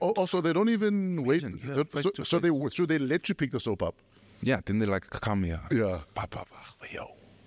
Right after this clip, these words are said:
Speaker 2: Mm, no, I'm not for president. I'm too cute. Guys, admit it, I'm too cute for president. Fresh, even you, <laughs> even you with your soft skin, <laughs> mm-hmm. There's gonna be a lot of person to love. Yay! <laughs> Mm-mm.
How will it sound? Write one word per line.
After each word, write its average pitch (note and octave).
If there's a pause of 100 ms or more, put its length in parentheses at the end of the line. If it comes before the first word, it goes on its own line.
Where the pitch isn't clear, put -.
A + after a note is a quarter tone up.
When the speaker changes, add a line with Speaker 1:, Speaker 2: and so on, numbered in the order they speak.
(100)
Speaker 2:
Mm, A#3+
no, G#2 (260)
I'm G#2
not A#2+
for A2
president. F2+ (180)
I'm A#2
too D#3+
cute. A#2 (220)
Guys, G#2
admit G2
it, -
I'm E2+
too G#2
cute -
for -
president. A2
Fresh, G3
even B3+
you, C#3+ (160)
<laughs> -
even A3+
you E3+
with F3+
your D#3+
soft F3
skin, F3
<laughs> -
mm-hmm. G#3+ (540)
There's D#3
gonna D#3
be C3+
a D#3
lot B2
of E3
person B2
to A2+
love. F#2
Yay! F#3+
<laughs> -
Mm-mm. D3